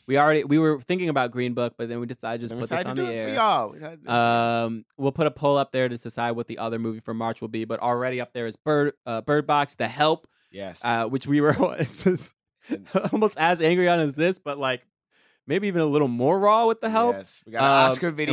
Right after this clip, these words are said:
Speaker 1: an
Speaker 2: video.
Speaker 1: Oscar video
Speaker 2: Our
Speaker 1: up
Speaker 2: Oscar
Speaker 1: there.
Speaker 2: recap is on
Speaker 1: Our,
Speaker 2: there.
Speaker 1: our initial thoughts after we watched the Oscars.
Speaker 2: I'm very drunk and very upset
Speaker 1: It's very
Speaker 2: if you wanna
Speaker 1: interesting.
Speaker 2: watch
Speaker 1: Yeah.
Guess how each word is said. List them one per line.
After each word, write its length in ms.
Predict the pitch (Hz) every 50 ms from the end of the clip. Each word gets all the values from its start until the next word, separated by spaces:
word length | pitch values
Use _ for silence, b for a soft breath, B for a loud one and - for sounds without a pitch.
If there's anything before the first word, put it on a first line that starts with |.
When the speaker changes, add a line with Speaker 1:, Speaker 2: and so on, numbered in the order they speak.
| 151 147 151 143
Speaker 1:
an 40 | 135
Speaker 2:
video. 100 | 131 131
Speaker 1:
Oscar 280 | 143 156 - - 175 156
video 320 | 151 160 160 165 160 160 156
Speaker 2:
Our 60 | 160
Speaker 1:
up 80 | 160 -
Speaker 2:
Oscar 140 | - - 165
Speaker 1:
there. 200 | 165 165 170 170
Speaker 2:
recap 360 | 139 123 - 143 127 123 120 _
is 180 | - 117 104 120
on 60 | 120
Speaker 1:
Our, 40 | 117
Speaker 2:
there. 100 | 117 117 117 117 107
Speaker 1:
our 180 | 120 120 120 117
initial 280 | 120 123 123 - - 127
thoughts 360 | - - 127 127 131 - -
after 260 | - - - - 123
we 140 | 120 120 120
watched 380 | 117 110 - 120 117 120 - -
the 100 | 127 120
Oscars. 500 | 120 120 120 120 - - 123 123 120 120 101
Speaker 2:
I'm 60 | 98
very 280 | 101 120 120 123 123 117
drunk 300 | 104 120 113 113 104 -
and 140 | 101 98 95
very 260 | 107 107 107 104 101
upset 340 | 101 95 - - - 104 98 98
Speaker 1:
It's 40 | -
very 340 | 117 123 123 123 123 123 123
Speaker 2:
if 60 | 117 110
you 60 | 101
wanna 140 | 101 98 95
Speaker 1:
interesting. 80 | 95 95
Speaker 2:
watch 240 | 101 107 135 127
Speaker 1:
Yeah. 180 | 123 120 113 110